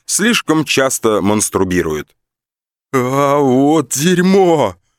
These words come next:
С моего гнуснейшего языка едва не сорвалось. «Аника, а не слишком ли часто вы мастурбируете?» Я захлопнул журнал и положил на стол. И опять это кошмарное молчание,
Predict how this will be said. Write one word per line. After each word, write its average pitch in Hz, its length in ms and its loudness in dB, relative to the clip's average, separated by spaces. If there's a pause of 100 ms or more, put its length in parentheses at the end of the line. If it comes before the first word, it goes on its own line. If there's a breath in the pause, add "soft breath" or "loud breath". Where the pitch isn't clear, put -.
(720)
С - 160 -4
моего 151 500 2
гнуснейшего 160 1040 0
языка 160 600 -2
едва 147 500 -2
не 143 120 0
сорвалось. 123 800 0 (840)
«Аника, 120 640 -2 (260 soft breath)
а 107 100 -2
не 135 80 0
слишком 151 460 -2
ли 147 100 0
часто 151 360 -2
вы 131 260 0 (140 soft breath)
мастурбируете?» 127 1080 0 (800)
Я - 220 0
захлопнул 131 600 -2
журнал 165 540 0 (280 soft breath)
и - 80 0
положил 104 420 0
на 98 120 0
стол. - 380 -4 (540)
И 101 120 0
опять 123 480 -2
это 139 180 -2
кошмарное 123 760 0
молчание, 120 920 -2